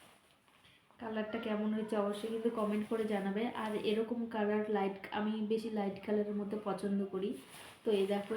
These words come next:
এই কালারটা কেমন লাগছে, এই যে এরকম। আর ভিতরটা হচ্ছে এই যে এরকম, মানে আমার মধ্যে হা-, আমি যেহেতু, উম, পাতলা, সেজন্য হালকা পাতলার মধ্যে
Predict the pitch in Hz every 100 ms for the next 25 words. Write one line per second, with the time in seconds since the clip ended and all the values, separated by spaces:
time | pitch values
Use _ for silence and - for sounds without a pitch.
0 | 220 214 185 190 196 208 196 196 196 190
1 | 190 - 240 - - - - - - -
2 | - - - 180 165 185 220 233 294 -
3 | - - - 226 196 185 220 208 214 208
4 | - 214 208 - - 320 - - _ _
5 | _ _ - 698 587 277 302 - - -
6 | - - - - - - - - 233 214
7 | 202 175 170 175 180 - - - 233 220
8 | 240 247 254 214 - 214 233 247 240 254
9 | 247 214 214 226 220 233 214 254 - 208
10 | 220 233 208 202 220 214 202 214 208 208
11 | 220